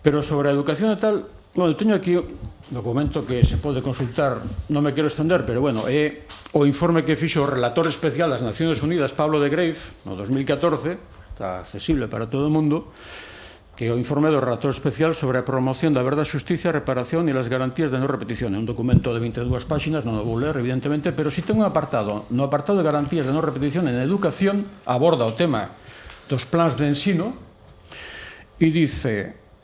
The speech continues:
eh, desde mil no-, desde mil novecientos setenta y cinco hasta la reforma del noventa,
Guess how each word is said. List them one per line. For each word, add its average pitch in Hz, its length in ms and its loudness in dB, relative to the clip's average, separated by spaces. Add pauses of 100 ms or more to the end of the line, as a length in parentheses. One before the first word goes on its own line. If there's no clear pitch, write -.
(400)
eh, 127 640 2
desde 139 400 2
mil 196 400 2
no-, 190 240 2
desde 147 320 2
mil 190 160 4
novecientos 180 560 2
setenta 143 240 0
y 135 80 0
cinco 135 240 2
hasta 123 240 -2
la 123 80 2
reforma 147 480 2
del 139 80 2
noventa, 165 800 0